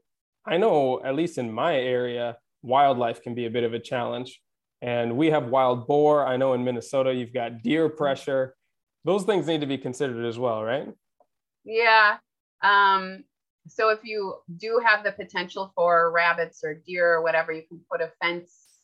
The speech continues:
Speaker 2: you can put a fence around. Some, sometimes people do that. Um,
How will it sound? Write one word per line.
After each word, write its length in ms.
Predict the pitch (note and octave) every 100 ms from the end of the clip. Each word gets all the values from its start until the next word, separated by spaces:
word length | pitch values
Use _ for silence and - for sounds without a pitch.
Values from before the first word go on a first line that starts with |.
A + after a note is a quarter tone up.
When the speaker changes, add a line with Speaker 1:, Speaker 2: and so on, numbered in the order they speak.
| _ _ _
Speaker 2:
you 60 |
can 160 | - F#3
put 160 | F#3+
a 60 | F3
fence 320 | F3+ F3+ -
around. 340 | E3 D3+ D3 E3+
Some, 220 | D#3+ D#3+ _
sometimes 520 | F3 E3 E3+ D#3+ -
people 280 | E3+ E3 D#3
do 140 | D3+
that. 280 | C#3 C3 B2+ _ _ _ _ _ _ _ -
Um, 640 | D#3+ D#3+ D#3 D#3 D#3 D#3+